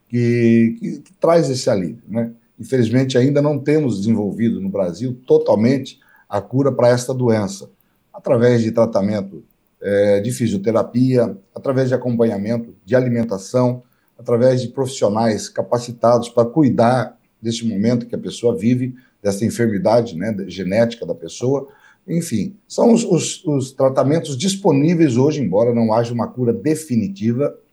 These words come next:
mas que podem aliviar os sintomas, o sofrimento, as dores,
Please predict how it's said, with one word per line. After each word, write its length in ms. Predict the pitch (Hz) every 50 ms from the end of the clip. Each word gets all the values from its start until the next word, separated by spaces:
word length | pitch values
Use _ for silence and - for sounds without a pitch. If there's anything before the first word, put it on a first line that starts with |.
| _ _ _ _ -
mas 160 | 147 143 139
que 100 | - 175
podem 400 | 131 - 117 104 101 90 80 78 - _ _ _ -
aliviar 720 | - 139 143 147 135 117 107 113 117 131 143 147 143 151
os 160 | 131 120 -
sintomas, 580 | - 120 101 98 98 123 135 147 151 139 117 95
o 80 | 95
sofrimento, 680 | 95 - 117 107 - - 92 92 113 131 143 135 - -
as 160 | - - - -
dores, 580 | - 117 123 139 147 143 143 135 - - _